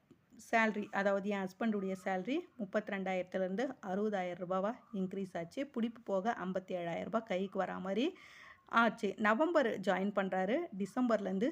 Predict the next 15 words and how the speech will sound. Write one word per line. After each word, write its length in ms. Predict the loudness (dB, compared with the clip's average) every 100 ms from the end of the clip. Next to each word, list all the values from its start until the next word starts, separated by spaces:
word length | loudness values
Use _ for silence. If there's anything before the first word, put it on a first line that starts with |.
| -2
சேலரி 400 | -4 -2 -2 0
போடுறாங்க. 420 | 0 2 2 4 4 4 -4 -20 -20 -4
டிசம்பர்லேருந்து 640 | 0 2 4 6 4 2 2
சேலரி 260 | 2 0 0
போடும் 360 | -2 0 0 0
பொழுது, 400 | -2 0 2 2
ரெண்டாயிரத்தி 640 | 2 4 4 2 -2 -6
இருபத்தி 380 | -2 -2 -2 -2
மூணு 260 | 0 0 0 -2 _ -6
ஜனவரியிலேருந்து 880 | -2 0 2 2 0 -2 -4 -2 -2 -4 _
நான் 220 | -8 -8
கடன் 220 | -8 -4 -2
அடைக்க 420 | -2 -4 -6 -8
ஸ்டார்ட் 460 | -12 -10 -6 -6 -6
பண்றேன். 480 | -4 -2 0 0